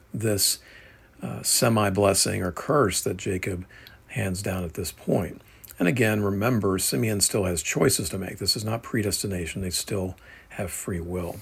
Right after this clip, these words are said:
So in essence, we've seen through verse seven that Jacob is ripping his first three sons and pointing out that they're incapable of leading,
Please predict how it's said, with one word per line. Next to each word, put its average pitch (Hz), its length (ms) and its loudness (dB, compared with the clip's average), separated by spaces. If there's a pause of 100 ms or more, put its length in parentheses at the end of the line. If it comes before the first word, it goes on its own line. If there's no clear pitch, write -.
(560)
So 143 240 6
in 127 200 6
essence, 110 640 4
we've 113 160 2
seen 120 280 4
through 139 260 6
verse 113 220 6
seven 117 440 4
that 101 140 0
Jacob 113 360 2
is 117 280 2
ripping 113 440 6
his 101 220 2
first 107 320 2
three 98 180 2
sons 98 560 0
and 98 240 -2
pointing 110 320 2
out 98 120 0
that 101 100 -4
they're 101 160 2
incapable 101 840 2
of 92 140 -8
leading, 98 500 -2